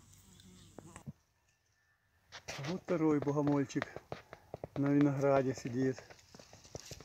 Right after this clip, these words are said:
Ну, винограда уже нет, а он караулит кого-то.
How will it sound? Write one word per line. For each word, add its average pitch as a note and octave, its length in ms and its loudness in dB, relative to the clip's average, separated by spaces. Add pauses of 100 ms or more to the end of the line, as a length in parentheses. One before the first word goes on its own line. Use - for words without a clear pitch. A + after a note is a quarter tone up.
(220)
Ну, C#4 80 0
винограда D3+ 460 6
уже D3 200 2
нет, C#4 240 0 (3000)
а C3 140 -2
он D3 260 2
караулит D#3+ 580 2
кого-то. B2+ 520 0